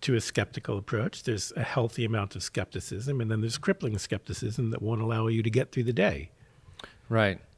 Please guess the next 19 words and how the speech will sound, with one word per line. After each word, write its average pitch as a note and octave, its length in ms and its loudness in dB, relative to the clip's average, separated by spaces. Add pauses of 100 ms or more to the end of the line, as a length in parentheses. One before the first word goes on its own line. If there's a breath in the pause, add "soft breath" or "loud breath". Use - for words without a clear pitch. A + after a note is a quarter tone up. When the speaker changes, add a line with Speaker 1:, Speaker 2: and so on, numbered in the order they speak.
(580)
Speaker 2:
Yeah. A2 360 0 (640)
I, A#2 220 8
I A#2+ 260 6
often G#2+ 400 6
worry G2+ 320 6
that F#2+ 160 0
I'm, F#2+ 580 -2 (460)
I'm, F#2+ 420 0
I'm G2+ 220 -4
overindulging G2+ 840 2
in F#2 120 -2
skepticism, G2 800 0 (920)
and F#2+ 200 -2
that F#2+ 180 4
I, F#2+ 160 4 (120)
I G#2 120 2
don't G2 340 0
allow F#2 600 4
for F2 680 -4